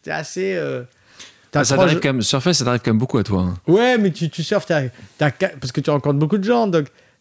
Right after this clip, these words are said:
Speaker 1: t'as quatre, cinq jours, tu vas dormir dans le métro, puis t'as trois jours, tu vas do-, trouver chez qui squatter, euh, des gens qui font une teuf, tu restes chez eux, tout le monde est un peu, c'est des étudiants, t'as cet âge-là.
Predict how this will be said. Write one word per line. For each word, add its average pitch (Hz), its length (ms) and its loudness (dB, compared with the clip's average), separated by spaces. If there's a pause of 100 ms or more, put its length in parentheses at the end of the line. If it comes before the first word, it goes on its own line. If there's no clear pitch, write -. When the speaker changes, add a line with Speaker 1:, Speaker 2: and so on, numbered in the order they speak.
Speaker 1:
t'as 143 140 0
quatre, 175 260 0
cinq 165 220 -2
jours, 151 240 -2
tu - 100 -12
vas 123 80 2
dormir 127 300 -2
dans 123 80 -2
le 123 80 -2
métro, 208 420 0
puis - 140 -10
t'as 135 140 -2
trois 151 220 -2
jours, 147 200 -2
tu - 60 -14
vas 127 100 -2
do-, 123 100 -4
trouver 127 380 -2
chez - 180 -8
qui 123 160 -8
squatter, 175 640 0
euh, 131 160 2 (300)
des 113 80 -6
gens 117 100 -2
qui - 100 -18
font 123 120 -4
une 123 140 -4
teuf, 165 360 2
tu - 80 -18
restes 123 200 -6
chez 131 220 -2
eux, 160 240 2
tout 139 140 -8
le 131 60 -2
monde 123 100 -2
est 120 160 -4
un 120 100 -4
peu, 127 280 -2
c'est 113 140 -6
des 110 200 0
étudiants, 139 560 0
t'as 123 160 -2
cet 113 240 -6
âge-là. 123 560 0